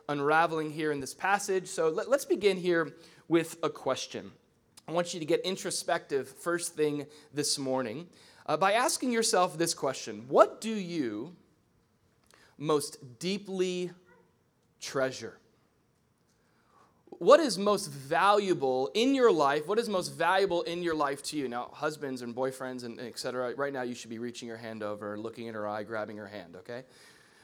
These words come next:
But, but as you kind of step back for a second, just think about this for a second. Uh, what do you most deeply treasure? Another way to, to find the answer to this question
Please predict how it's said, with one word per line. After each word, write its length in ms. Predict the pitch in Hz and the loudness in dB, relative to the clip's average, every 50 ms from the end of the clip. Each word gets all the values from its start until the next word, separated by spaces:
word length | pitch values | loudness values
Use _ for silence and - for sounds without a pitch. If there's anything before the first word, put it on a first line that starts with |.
| - | 0
But, 420 | - 170 180 180 - - - - - - - _ _ _ _ _ - - | 6 6 6 6 4 0 -14 -20 -20 -20 -20 _ _ _ _ _ -20 -20
but 200 | - 156 190 202 | -2 0 2 6
as 200 | 196 202 208 202 | 8 8 6 6
you 60 | 208 226 | 4 2
kind 180 | 220 240 214 | 2 2 2
of 60 | 208 | 2
step 220 | 208 - 220 - 175 | 2 0 0 0 2
back 200 | 202 196 202 - | 0 0 -2 -2
for 120 | - 196 | -2 -2
a 40 | 170 | -2
second, 300 | 156 - 175 165 170 170 | 0 -2 -2 -2 -2 -2
just 220 | 190 226 226 - | -4 -4 -4 -4
think 160 | - 226 220 226 | -4 -2 0 0
about 240 | 220 190 165 - | 2 0 0 -2
this 160 | 175 180 180 - | -4 -6 -6 -4
for 120 | - 165 | -4 -4
a 60 | 151 | -4
second. 400 | 151 - 180 165 160 - 135 131 - - _ _ _ - _ - - - | -2 -4 -6 -6 -6 -6 -6 -8 -10 -14 _ _ _ -20 _ -20 -14 -10
Uh, 80 | - | -8
what 300 | - - 160 202 240 233 | -4 6 8 8 8 8
do 100 | 233 240 | 6 0
you 160 | 226 226 220 214 | 0 0 0 2
most 240 | 208 196 190 196 | 2 2 2 0
deeply 280 | 202 190 190 - 180 165 | -4 -6 -4 -4 -4 -4
treasure? 320 | 170 - 190 180 160 156 | -2 0 0 0 0 0
Another 280 | 151 180 208 247 285 349 | 2 4 4 6 6 6
way 400 | 320 247 220 202 196 190 190 180 | 6 6 6 8 8 6 6 4
to, 640 | 151 - - - 185 175 170 165 156 156 151 143 139 - - - _ | 0 -4 -4 -2 0 0 2 4 4 2 2 0 -4 -8 -16 -18 _
to 120 | - - 151 | -8 -8 -8
find 340 | - - 185 180 185 185 | -4 0 0 0 0 0
the 140 | 175 160 156 | -2 -2 -2
answer 280 | 165 175 170 - 185 156 | -2 -2 -2 -2 -2 -2
to 40 | 151 | -2
this 380 | 139 151 151 - - - - - _ _ | -2 -2 -2 -2 -4 -6 -8 -12 _ _
question 480 | - 165 147 - - - 151 147 156 | -2 0 0 0 -2 -4 -6 -6 -8